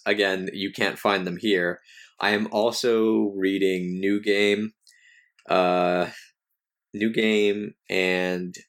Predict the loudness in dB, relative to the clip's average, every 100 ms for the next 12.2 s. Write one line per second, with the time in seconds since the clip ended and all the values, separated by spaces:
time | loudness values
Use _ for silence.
0 | -6 -2 2 4 2 2 0 -2 0 0
1 | 2 4 2 -2 -8 0 0 2 0 0
2 | -4 -4 -2 -4 _ _ -16 -14 -6 -4
3 | 0 0 0 -2 -2 2 2 2 0 2
4 | 0 0 -6 -2 0 0 -8 -8 -2 0
5 | 2 0 2 0 0 0 0 2 2 2
6 | 2 2 2 -2 -4 -4 -4 -2 -4 -6
7 | -20 -20 -20 -20 -20 -20 _ -2 2 2
8 | 2 0 -2 0 2 4 2 0 -4 -6
9 | -10 -12 _ _ _ _ _ _ -20 -20
10 | _ _ _ _ _ _ -16 -16 -6 2
11 | 2 2 2 4 2 0 0 0 0 -2
12 | 0 -2